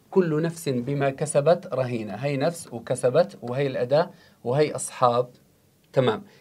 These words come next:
الأدوات كلهن موجودة، فيش نفي، هذا تام مثبت واجب النصب،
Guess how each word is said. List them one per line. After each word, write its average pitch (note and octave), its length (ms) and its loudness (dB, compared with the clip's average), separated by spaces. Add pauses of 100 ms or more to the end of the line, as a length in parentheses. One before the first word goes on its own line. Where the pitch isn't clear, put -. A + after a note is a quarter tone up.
(180)
الأدوات D3 480 6
كلهن B2 300 -2
موجودة، A#2+ 400 -2
فيش C#3+ 260 -8
نفي، C3 280 -6
هذا C#3+ 260 2 (100)
تام E3+ 420 2
مثبت E3 640 4
واجب C#3+ 320 4
النصب، B2 400 0